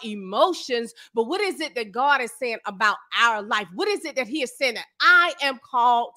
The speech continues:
to do, right? And so, uh, before I close today, there's a few questions that I wanna ask you, all right? I've seen all kind of breakthroughs and miracles. I mean, all kinds. I just shared just one with you, okay? That's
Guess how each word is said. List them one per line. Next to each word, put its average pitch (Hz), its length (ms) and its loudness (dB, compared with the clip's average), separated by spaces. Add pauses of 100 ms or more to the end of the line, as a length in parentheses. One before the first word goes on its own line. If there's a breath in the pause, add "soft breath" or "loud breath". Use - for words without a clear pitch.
to 214 100 -8
do, 196 320 -12 (360)
right? 240 360 -4 (320 loud breath)
And 247 160 -2
so, 240 440 -2 (120)
uh, 233 100 0
before 240 300 -4
I 480 160 0
close 262 440 0
today, 180 440 -4 (220 soft breath)
there's 226 160 -6
a 233 60 -8
few 285 160 -14
questions 226 480 -12
that 180 120 -10
I 175 60 -8
wanna 185 240 -18 (100)
ask 175 420 -20
you, - 60 -20 (320)
all 175 80 -12
right? 196 340 -8
I've 226 160 -2
seen 202 240 -8
all 214 160 0
kind 226 300 -8
of 170 80 -12
breakthroughs 185 640 -10
and 165 120 -12
miracles. 160 600 -12
I 190 80 -4
mean, 170 260 -12 (140)
all 202 240 -4
kinds. 175 440 -12
I 202 100 -8
just 202 180 -12
shared 185 320 -8
just 170 240 -18
one 165 440 -8
with 175 220 -14 (140)
you, - 140 -20 (200)
okay? 175 380 -8
That's 190 160 -6